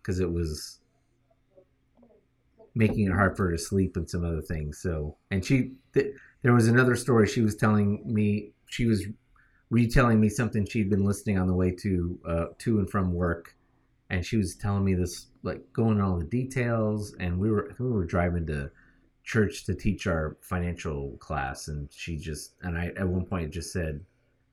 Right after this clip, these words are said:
"I, that's enough. I don't, I don't wanna hear anymore. This is just, this is just, there's too much. I, I don't need to hear, like, that there's this kind of stuff going on in the world."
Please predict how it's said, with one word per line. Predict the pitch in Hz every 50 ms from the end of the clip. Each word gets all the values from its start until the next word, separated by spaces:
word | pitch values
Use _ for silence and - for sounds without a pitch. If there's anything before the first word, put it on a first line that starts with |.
| _ _ _ _ _ _ -
"I, | 104 107 - - - - - - - _ _ -
that's | - - 117 107 - -
enough. | 110 107 98 101 - - -
I | 110
don't, | 110 107 110 110
I | 113
don't | 110 107 104
wanna | 98 95
hear | 92 90
anymore. | 87 85 82 76 71 73 - _
This | 113 107 98 -
is | 113 98 92 -
just, | - 101 87 - - - _ _ _ _ - - - - _ _ - - _ 117
this | 110 113 - 113
is | 120 107
just, | - - 117 104 85 - - _ _ _
there's | - 117 101 95 - - _ -
too | - 143 127
much. | 117 101 80 69 - - - - -
I, | - 101 101 - - 117
I | 113
don't | 113 110
need | 107 98 92
to |
hear, | 92 95 92 82 78 - - _ - - - - - _ _ _ -
like, | - 98 90 - -
that | 104 92 - -
there's | - 110 98 90 -
this | - 110 101 -
kind | - 101 92
of | 90 -
stuff | - 139 135 -
going | - 104 92 90 87
on | 85 82 80
in | 76
the | 73 73
world." | 73 71 65 60 - -